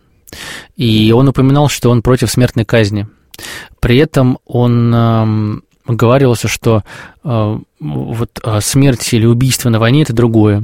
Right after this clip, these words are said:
Это две, к-, как бы две, не как бы, а две, а, армии, которые в таких условиях находятся, в таких правилах игры. И понятна мысль военного,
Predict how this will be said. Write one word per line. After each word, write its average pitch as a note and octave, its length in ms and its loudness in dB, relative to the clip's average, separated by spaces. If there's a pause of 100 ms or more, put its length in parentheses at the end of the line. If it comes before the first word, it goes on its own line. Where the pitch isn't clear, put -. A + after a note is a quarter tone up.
Это G#2+ 160 -4
две, G#2 180 0
к-, - 140 -12
как A2 180 -4
бы G#2+ 100 0
две, A2+ 300 0
не A2 320 0
как C#3+ 240 0
бы, A2 200 2
а F#2+ 60 2
две, A2 400 0 (720)
а, B2 320 2
армии, C3 300 2
которые A#2 440 0
в - 60 -12
таких - 340 -2
условиях B2+ 540 2
находятся, A2+ 920 -2 (200)
в - 100 -20
таких - 360 -4
правилах B2 400 2
игры. B2+ 320 2 (1800)
И C3 340 2 (220)
понятна C3+ 400 0
мысль C3 260 0
военного, A#2+ 680 0